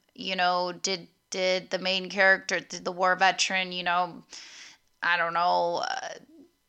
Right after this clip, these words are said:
go crazy one night and kill one of their friends, or, um, you know, was he fighting in a war? Were they, were they on the <laughs> opposing side? I don't know, just something to kind of tie it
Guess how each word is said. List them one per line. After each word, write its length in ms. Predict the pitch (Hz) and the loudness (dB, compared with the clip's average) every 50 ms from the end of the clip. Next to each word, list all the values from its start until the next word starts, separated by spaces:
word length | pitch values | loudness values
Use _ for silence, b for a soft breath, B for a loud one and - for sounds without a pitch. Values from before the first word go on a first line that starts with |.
| 190 185 185 | -16 -6 -2
go 160 | 208 208 202 | 0 0 0
crazy 480 | 190 - - 262 247 254 262 233 254 247 | 0 2 4 6 6 6 6 4 0 2
one 220 | 226 247 240 240 | 4 4 4 6
night 220 | 233 233 233 226 - | 6 6 6 4 2
and 140 | - 196 | -2 -6
kill 320 | - - - 214 202 202 202 | -6 0 2 4 4 4 4
one 120 | 202 196 | 4 2
of 160 | 196 185 175 | 2 0 0
their 320 | 185 185 180 180 175 175 175 | 2 2 4 4 4 4 2
friends, 800 | - - - 247 247 254 254 247 240 240 240 240 233 240 226 220 | 0 0 4 6 6 8 8 6 6 4 2 0 0 -2 -2 0
or, 540 | 214 202 196 190 190 190 190 185 185 180 - B B B B B B B B | 2 4 4 6 6 6 6 6 6 4 2 B B B B B B B B
um, 800 | B 196 196 190 185 185 185 185 185 180 180 180 180 180 175 - - _ _ _ _ _ _ _ _ | B 6 8 8 8 8 8 6 4 0 -4 -6 -8 -8 -8 -10 -12 _ _ _ _ _ _ _ _
you 200 | - 202 202 190 | -4 -2 0 2
know, 120 | 190 185 | 2 2
was 160 | 180 190 196 | 0 0 -2
he 120 | - 208 190 | -4 -4 0
fighting 300 | - 190 190 190 185 190 | 4 4 6 6 4 2
in 100 | 190 180 | 0 0
a 60 | 175 | -2
war? 720 | 180 180 190 202 208 214 214 208 208 208 202 202 202 196 185 | -2 -2 0 4 6 8 8 8 10 10 10 8 8 6 4
Were 140 | 180 175 - | 2 0 2
they, 500 | - 147 - - - - - - - - _ _ _ _ - - - - - 190 190 - | 2 2 2 2 2 0 -2 -6 -10 -12 _ _ _ _ -18 -16 -16 -16 -16 -14 -4 0
were 120 | 196 190 | 0 2
they 120 | 175 180 | 2 4
on 140 | 165 165 165 | 4 2 2
the 100 | 175 165 | 2 -2
<laughs> 20 | 175 | -4
opposing 500 | 185 202 190 185 233 247 - 269 240 202 | -4 -4 -4 -4 -2 -2 -2 -2 -2 -2
side? 420 | - - 226 247 220 208 208 202 | -2 2 6 8 8 8 8 8
I 100 | - 220 | 8 8
don't 120 | 214 208 | 8 6
know, 100 | 196 190 | 6 2
just 240 | 202 202 269 - - | 0 0 0 0 2
something 560 | - - 262 269 294 - - 294 277 285 285 277 | 6 6 6 6 6 4 4 4 4 4 2 -2
to 100 | - 226 208 - | -4 -6 -6 -8
kind 300 | - - - 202 202 196 | -4 0 2 2 2 2
of 120 | 202 190 - | 0 -2 -4
tie 260 | - - - 180 175 | -2 2 4 4 6
it 160 | 180 185 185 | 6 4 2